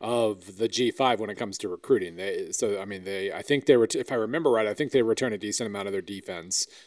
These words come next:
Obviously not A-, Andy Avalos, but that's not gonna hurt their projections. Um, I,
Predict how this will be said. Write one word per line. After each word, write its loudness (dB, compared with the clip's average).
Obviously 4
not -2
A-, 0
Andy 4
Avalos, 10
but 2
that's 0
not 0
gonna 0
hurt 2
their -4
projections. -8
Um, -8
I, 0